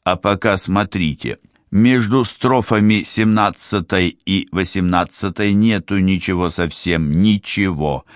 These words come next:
даже никакого пустого номера, который бы намекал, что на этом месте когда-то что-то было. А оно было. Жестокое.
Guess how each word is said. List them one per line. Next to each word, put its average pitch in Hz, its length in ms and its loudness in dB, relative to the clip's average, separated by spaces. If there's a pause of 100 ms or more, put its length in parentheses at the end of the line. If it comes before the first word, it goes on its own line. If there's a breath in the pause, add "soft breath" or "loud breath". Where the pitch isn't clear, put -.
(120)
даже 107 300 0
никакого 123 720 0
пустого 90 640 -2
номера, 104 460 0
который 98 460 -2
бы 95 140 0
намекал, 110 640 0 (300 loud breath)
что 127 220 0
на 123 180 4
этом 113 280 0
месте 117 400 0
когда-то 98 600 0
что-то 85 540 -2
было. 71 500 -2 (1200 soft breath)
А 76 180 2
оно 87 280 2
было. 92 480 -2 (800)
Жестокое. 82 1000 -2